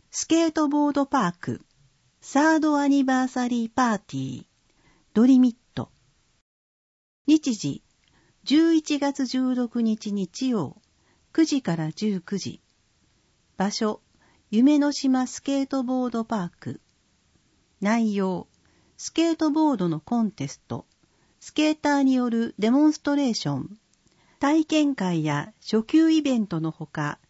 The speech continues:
キッチンカーや出店ブースなど。申し込み、当日直接会場へ。問い合わせ、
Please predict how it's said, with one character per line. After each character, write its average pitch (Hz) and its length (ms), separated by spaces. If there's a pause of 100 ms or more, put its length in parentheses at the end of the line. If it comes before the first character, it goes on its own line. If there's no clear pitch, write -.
(320)
キ 220 100
ッ 214 160
チ 302 160
ン 285 100
カ 196 220
ー 170 100
や 156 280 (120)
出 - 260 (100)
店 294 240
ブ 294 100
ー 285 100
ス - 160
な 170 180
ど。 127 200 (1200)
申 269 200
し - 140
込 240 140
み、 226 260 (340)
当 285 220
日 277 280 (120)
直 240 140
接 - 320
会 247 260
場 214 320
へ。 185 220 (1080)
問 247 280
い 226 60
合 220 80
わ 208 160
せ、 - 320